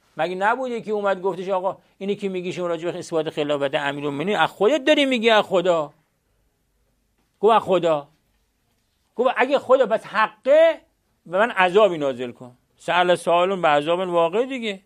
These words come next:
خب این نخواست بپذیره. یا اونایی که اومدن از مسیحی یا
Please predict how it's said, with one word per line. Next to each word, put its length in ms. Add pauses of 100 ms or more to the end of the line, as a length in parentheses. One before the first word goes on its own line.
(160)
خب 120
این 180
نخواست 380
بپذیره. 580 (920)
یا 140
اونایی 300
که 100
اومدن 440 (220)
از 180
مسیحی 440
یا 260